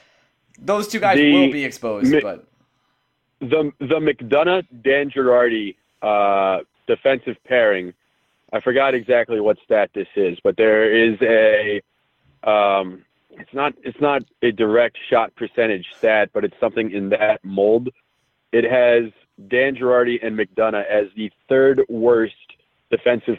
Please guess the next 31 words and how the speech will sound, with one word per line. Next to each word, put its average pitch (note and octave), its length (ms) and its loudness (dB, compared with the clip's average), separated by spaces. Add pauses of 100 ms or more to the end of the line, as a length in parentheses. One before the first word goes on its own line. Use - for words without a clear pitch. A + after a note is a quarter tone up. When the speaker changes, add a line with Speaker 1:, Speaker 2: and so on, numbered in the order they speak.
Speaker 2:
pairing, G#2 500 2 (920)
um, F2+ 500 0 (120)
in B2 100 2
the A#2 60 2
league, F2 420 0 (100)
Speaker 1:
Oof. A#2 200 -12
Speaker 2:
which A#2+ 160 2 (240)
s-, - 60 -20 (340)
says F#3+ 180 -2
something A#2+ 440 -2 (300)
because A#2+ 320 0
Ryan C#3 280 0
McDonough B2+ 360 0
has A#2 140 0
been A#2+ 240 0
one A#2 140 0
of A2 100 -4
the A2+ 120 -6
best A2 300 2 (360)
Speaker 1:
Defenseman. B2 260 -4
Speaker 2:
individual A#2+ 540 2
defensive G2 480 -4
Speaker 1:
Yeah. - 40 -14
Speaker 2:
players G2 360 2
this G2+ 180 -2
league. F2 320 -4 (240)
Speaker 1:
Yes. A2 480 -12 (220)
Speaker 2:
So G#2 320 2 (140)
if A2+ 140 0
you D#3+ 160 2
put, E3 300 2